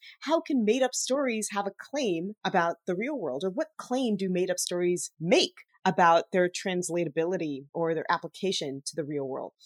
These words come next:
And so that's something I wanted to ask you. How can stories, things we make up, especially fairy tales,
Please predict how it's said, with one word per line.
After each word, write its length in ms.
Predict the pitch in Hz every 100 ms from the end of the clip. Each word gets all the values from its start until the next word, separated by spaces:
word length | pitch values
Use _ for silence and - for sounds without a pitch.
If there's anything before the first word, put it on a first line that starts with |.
| - -
And 80 | 208
so 80 |
that's 260 | 294 381 -
something 320 | - 381 359 254
I 80 |
wanted 260 | 202 196 202
to 140 | -
ask 260 | 185 220 -
you. 160 | 135 135 _ _
How 160 | 311
can 140 | 349 349
stories, 520 | - 220 226 165 165
things 280 | - 220 -
we 80 | 214
make 240 | 190 180
up, 220 | 196 202 -
especially 460 | - 381 - 359
fairy 240 | - 185 254
tales, 400 | 165 131 113